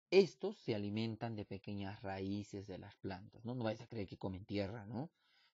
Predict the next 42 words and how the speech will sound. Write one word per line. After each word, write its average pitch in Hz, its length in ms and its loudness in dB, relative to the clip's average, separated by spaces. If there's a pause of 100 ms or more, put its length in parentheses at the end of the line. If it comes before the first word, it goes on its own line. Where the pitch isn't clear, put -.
Eh, 98 400 -12 (100)
obviamente 120 520 4
pueden 120 280 6
comer 110 340 4
materia 107 300 4
vegetal, 113 420 4
¿no? 113 160 2
Pero - 200 -6
tampoco 101 380 -2
tierra, 104 340 4
no, 95 240 -8 (120)
no 101 340 -6
van, 101 220 0
no 104 120 0
va 98 80 4
a 92 40 -4
ser - 160 -10
así, 104 220 -14
¿no? 107 220 -6 (240)
Entonces, 104 280 -6
si 113 120 -4
come, 143 300 2 (480)
en 107 100 -4
este - 180 -2
caso, 127 300 2
raíces, 110 560 -2
es - 340 -4
un 117 160 -2
rizófago. - 500 -8 (1500)
Luego 196 240 10
tenemos 160 400 6
a 123 80 4
los 113 180 4
frugívoros, 107 760 2
¿no? 123 220 -6 (640)
¿De 135 160 0
qué 202 120 0
se 185 80 2
alimenta 156 340 2
un 147 100 0
frugívoro, 113 520 0
chicos? - 440 -10